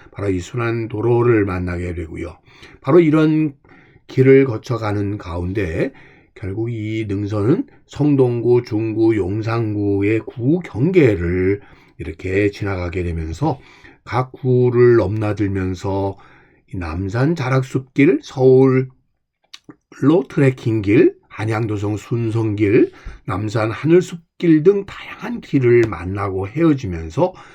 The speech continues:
남산까지 이르는 길이라고 볼 수가 있겠습니다. 여러분들이 이 남산이라고 하는 곳 자체가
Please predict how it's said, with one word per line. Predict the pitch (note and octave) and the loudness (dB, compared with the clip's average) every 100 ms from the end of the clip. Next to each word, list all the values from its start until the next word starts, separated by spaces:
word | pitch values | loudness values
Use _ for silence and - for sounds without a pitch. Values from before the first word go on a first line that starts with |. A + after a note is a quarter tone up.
| - _ | -20 _
남산까지 | F#2 F#2+ F2+ F2+ - F#2+ | -8 -6 -6 -8 -6 -6
이르는 | F2 F2+ F2 E2+ | -4 -6 -6 -6
길이라고 | E2+ F2 E2 E2 | -6 -8 -8 -10
볼 | F2+ | -10
수가 | - F2+ | -10 -12
있겠습니다. | E2 E2+ D#2+ G2 E2 D#2+ D#2 E2+ | -12 -12 -12 -12 -12 -12 -12 -12
여러분들이 | F2 A#2 D#3+ F3+ E3+ D3+ D#3+ | -8 -6 -4 -2 -2 -2 -2
이 | |
남산이라고 | C3 G2+ C3 C#3 C#3 C3+ C3+ C3 C3 B2+ | -2 -4 -2 0 0 2 2 0 0 0
하는 | C3 B2+ | 0 0
곳 | C3 A#2+ | -2 -2
자체가 | G#2+ G2+ D#3 B2+ F2+ F#3 | -6 -6 -4 -2 -4 -6